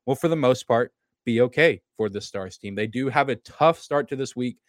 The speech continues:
now having to travel to Colorado to take on the Avalanche. That's always a tough game to play, even before this season, always tough to play Colorado and their building. They have a very, very passionate fan base, and of course, just tough to play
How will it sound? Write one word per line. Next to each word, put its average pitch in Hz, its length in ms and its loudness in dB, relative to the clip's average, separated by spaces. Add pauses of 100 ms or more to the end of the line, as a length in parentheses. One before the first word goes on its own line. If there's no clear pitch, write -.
(180)
now 123 140 2
having 127 260 -2
to 120 100 -12
travel 139 420 0
to 123 180 -10
Colorado 113 460 -2
to 107 80 -8
take 110 240 -6
on 110 120 -6
the 101 80 -8
Avalanche. 101 460 -10
That's 127 300 -4
always 143 440 2 (380)
a 117 80 -4
tough 135 280 0
game 131 200 -4
to 113 40 -4
play, 127 220 0
even 156 240 -4
before 135 280 -2
this 127 200 -6
season, 120 260 -4
always 139 300 0
tough 139 220 0
to 120 80 -16
play 120 180 -2
Colorado 104 540 0
and 101 160 -8
their 104 100 -6
building. 104 400 -8 (260)
They 117 80 -2
have 123 120 0
a 117 60 2
very, 123 220 2
very 135 220 0
passionate 127 540 -4
fan 120 180 -4
base, 113 260 -2
and 113 80 -6
of 101 80 -12
course, 135 300 0
just - 220 -12
tough 135 180 -4
to 123 80 -12
play 120 380 -2